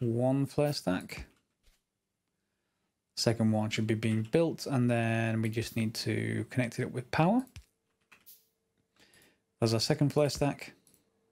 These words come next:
And then we'll, we can just feed this off onto a belt somewhere. So let's just assume the belt's gonna come out this way. And there we go. So now we need to power you.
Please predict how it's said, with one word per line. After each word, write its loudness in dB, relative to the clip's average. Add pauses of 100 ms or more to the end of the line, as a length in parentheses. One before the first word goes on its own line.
(1080)
And 4
then 2
we'll, 0
we -6
can -12
just -4
feed -2
this -2
off -2
onto -2
a 2
belt 0
somewhere. 2
So -2
let's -2
just -2
assume 0
the 0
belt's -2
gonna 0
come 2
out 2
this 0
way. 2 (680)
And 2
there -2
we 0
go. -2 (600)
So 2
now 2
we 0
need -4
to -16
power 0
you. 2